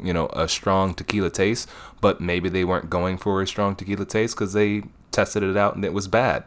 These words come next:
<laughs> you know, so they toned it down a little bit. But there is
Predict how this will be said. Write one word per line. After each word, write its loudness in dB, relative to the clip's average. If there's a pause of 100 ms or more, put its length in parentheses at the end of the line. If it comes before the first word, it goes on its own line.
(120)
<laughs> -8
you 2
know, 4
so 0
they 4
toned 2
it -6
down 2
a 2
little -2
bit. -4
But 2 (320)
there 8
is 4